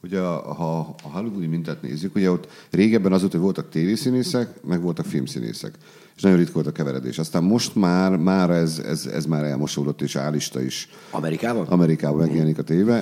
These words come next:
Speaker 1: Nálunk viszont az van, hogy nálunk nincs tévészínész, meg színházi színész, meg filmszínész, hanem nálunk színész van,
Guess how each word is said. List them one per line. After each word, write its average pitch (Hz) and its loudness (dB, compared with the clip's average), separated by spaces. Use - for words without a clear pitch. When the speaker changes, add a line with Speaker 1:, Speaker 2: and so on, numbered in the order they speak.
Speaker 1:
Nálunk 123 2
viszont 147 2
az 120 2
van, 95 4
hogy 101 4
nálunk 101 4
nincs 131 2
tévészínész, 90 2
meg - -6
színházi 80 0
színész, 80 0
meg 64 -8
filmszínész, 101 0
hanem 104 0
nálunk 95 0
színész 69 0
van, 120 0